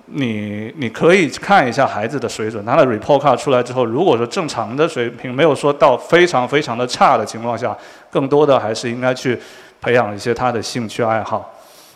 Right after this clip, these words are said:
那我就拿我自己的两个孩子来说，我两个孩子，一个还很小，一个才三岁，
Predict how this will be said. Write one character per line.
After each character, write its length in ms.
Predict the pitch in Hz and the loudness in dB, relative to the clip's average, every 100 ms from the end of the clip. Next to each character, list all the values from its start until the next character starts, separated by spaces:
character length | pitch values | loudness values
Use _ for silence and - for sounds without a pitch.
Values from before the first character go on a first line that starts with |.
| - | 4
那 360 | 170 160 139 | 8 10 8
我 240 | 131 123 117 | 6 4 4
就 160 | 170 | 4
拿 120 | 139 | 4
我 160 | 143 120 | 6 4
自 160 | 107 139 | 2 0
己 60 | |
的 120 | 117 | 0
两 240 | 117 98 92 | 0 0 0
个 220 | 117 113 | 2 4
孩 240 | - 98 | 2 -4
子 100 | 113 | -2
来 160 | 110 98 | -2 -2
说， 200 | 95 113 | -4 -4
我 240 | 110 107 | -2 2
两 140 | 135 107 | 2 2
个 80 | 117 | 0
孩 160 | 110 | -2
子， 140 | 110 113 | -2 -2
一 80 | |
个 80 | 131 | -2
还 120 | 123 | -2
很 220 | 110 104 107 | -6 -6 -6
小， 280 | - 98 98 | -6 -8 -8
一 60 | |
个 80 | 117 | -8
才 100 | 113 | -6
三 240 | 110 120 110 | -2 -2 -2
岁， 240 | - 104 | -2 -4